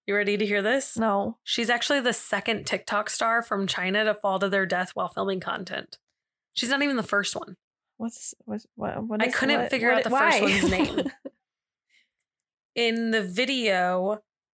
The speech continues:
Speaker 1: Chow was speaking to her camera while sitting in the cabin of a crane because she was a crane operator.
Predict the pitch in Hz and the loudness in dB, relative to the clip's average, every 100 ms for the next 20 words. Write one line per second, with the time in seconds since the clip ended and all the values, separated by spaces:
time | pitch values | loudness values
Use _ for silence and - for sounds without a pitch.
0 | - - 220 214 226 247 240 - 220 202 | -6 -2 2 2 2 2 0 -2 -2 -4
1 | 214 202 202 202 - 214 214 226 - 233 | -2 -2 -2 -2 -2 -2 0 -2 0 0
2 | 208 185 185 185 185 - 208 208 202 202 | 2 2 2 0 0 0 0 0 0 -2
3 | 196 190 208 220 254 - 185 180 220 202 | -2 0 0 -2 -4 -2 -2 -2 -4 -4
4 | 180 196 190 - 196 190 202 220 254 220 | -4 -2 -4 -4 -4 -2 0 0 0 0
5 | 196 - - | -2 -2 -6